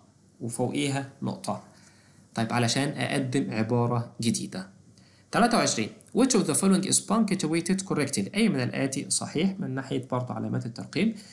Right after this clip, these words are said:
President Nasser died in nineteen seventy. الرئيس ناصر مات سنة ألف تسعمية وسبعين. طيب أول حرف في الجملة لازم يكون كابيتال، خلي بالك عشان البي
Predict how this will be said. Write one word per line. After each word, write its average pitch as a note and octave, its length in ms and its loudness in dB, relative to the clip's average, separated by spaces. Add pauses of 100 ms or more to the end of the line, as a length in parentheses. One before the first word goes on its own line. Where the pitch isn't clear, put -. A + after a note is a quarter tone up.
(240)
President C3 460 4
Nasser D3+ 440 0
died C3+ 360 0
in C3+ 180 -4
nineteen B2 460 0
seventy. A2 440 -2
الرئيس D#3+ 480 0
ناصر C3+ 360 -2
مات C3+ 200 0
سنة A#2+ 260 -2
ألف C#3 200 -4
تسعمية A#2+ 680 0 (140)
وسبعين. B2 840 0 (640)
طيب A#2 140 0 (120)
أول B3 200 8
حرف - 280 2
في D#3+ 80 -4
الجملة F#3+ 240 6
لازم F#3 260 4
يكون E3 220 0
كابيتال، C#3+ 380 -2
خلي C#3 240 -4
بالك C3+ 340 -2
عشان B2+ 360 -2
البي C3+ 420 -2